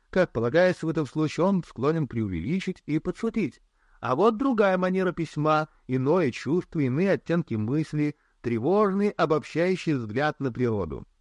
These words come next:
Пишет Уильям Фолкнер, тоже американец, тоже большой писатель,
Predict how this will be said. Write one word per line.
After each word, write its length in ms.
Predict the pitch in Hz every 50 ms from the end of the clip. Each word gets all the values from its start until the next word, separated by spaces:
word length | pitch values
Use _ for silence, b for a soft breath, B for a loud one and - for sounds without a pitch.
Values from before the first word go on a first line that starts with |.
| _ - _ _ _
Пишет 420 | - 190 220 220 - 220 220 214 -
Уильям 400 | 151 156 180 196 190 196 196 180
Фолкнер, 560 | - - 196 180 131 107 - 87 73 - - _ _ _ _
тоже 280 | - 160 202 208 151 117
американец, 680 | 104 95 82 76 - 139 165 196 202 196 185 - -
тоже 360 | - 135 175 196 190 185 156
большой 320 | 117 113 107 - - 113 101
писатель, 580 | 92 85 76 - 139 170 202 196 - 208 190